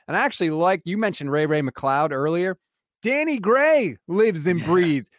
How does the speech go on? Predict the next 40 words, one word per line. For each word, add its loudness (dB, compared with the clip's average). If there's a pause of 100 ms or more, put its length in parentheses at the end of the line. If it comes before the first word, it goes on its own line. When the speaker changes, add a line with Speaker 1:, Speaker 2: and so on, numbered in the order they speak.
Speaker 1:
Had 0
a 2
carry. -2
I -2
actually -4
thought 0
he -4
could -6
have -8
broken 0
it -8
for -4
more -2
yards. 0
He, -10
he -4
Speaker 2:
Yeah. 2
Speaker 1:
stayed -2
outside. 0
He -2
should -4
have -2
gone 2
inside -2
Kittle's -6
block, 0
and -6
it -12
looked -2
like 0
it -8
was -12
set 0
up 0
for -2
him. -2 (360)
But 2
I 4
was 2
like, 2